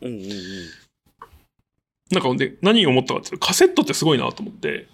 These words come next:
Speaker 1: うん。
Speaker 2: これ、その、うんと、PlayStationとか、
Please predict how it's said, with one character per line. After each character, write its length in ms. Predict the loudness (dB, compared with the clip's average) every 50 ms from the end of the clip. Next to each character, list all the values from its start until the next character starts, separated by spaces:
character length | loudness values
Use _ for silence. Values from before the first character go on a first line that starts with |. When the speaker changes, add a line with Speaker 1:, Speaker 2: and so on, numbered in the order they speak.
| _ _ _ _ _ -10
Speaker 1:
う 100 | -6 -2
ん。 320 | 0 0 0 0 -2 -6 _ _ _ _ _ _ -20 _ -20 -20 _ _ _ _ _ _ _ -2
Speaker 2:
こ 100 | 2 2
れ、 380 | 4 4 4 2 0 -2 -6
そ 160 | -6 -4 -4
の、 300 | -2 -2 -2 -4 -6 -8 -12 _ _ _ _ _ _ _ _ _ _ _ _ _ -6
う 60 | -4
ん 180 | -2 -2 -4 -6
と、 160 | -10 -14 -16 _ _ _ _ _ _ _ _ 0
PlayStation 640 | 2 4 4 4 4 4 4 4 4 2 -2 -4 -4
と 80 | -8 -6
か、 560 | -2 0 0 0 0 -2 -6 -10 -14 -20